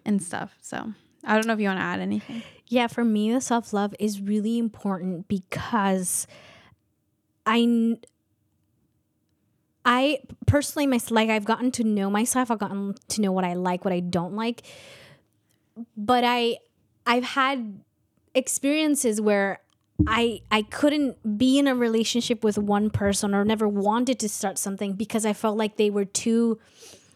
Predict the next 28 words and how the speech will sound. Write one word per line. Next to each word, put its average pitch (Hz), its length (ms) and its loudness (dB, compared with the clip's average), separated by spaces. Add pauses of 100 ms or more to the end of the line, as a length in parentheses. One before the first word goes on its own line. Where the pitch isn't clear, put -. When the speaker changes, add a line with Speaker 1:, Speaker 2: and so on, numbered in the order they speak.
(380)
Speaker 2:
um, 196 640 -2 (200)
they 233 100 4
were 226 100 2
too 277 240 2
attached - 880 -4 (300)
to - 180 0
either 220 360 2
the 214 120 2
idea 220 720 2
of, 190 380 0
of 185 360 -4 (300)
me 240 340 4
ever 220 140 2
being 220 300 0
in 214 40 2
a 202 80 2
relationship 196 500 -2
with 254 140 -2
a 262 40 -8
person, 311 420 -2 (840)
but 240 280 0
also 262 440 2
the 240 220 0
idea 214 640 2 (440)
comes 269 380 2
with 220 220 0
it 185 240 -2
because 202 540 -2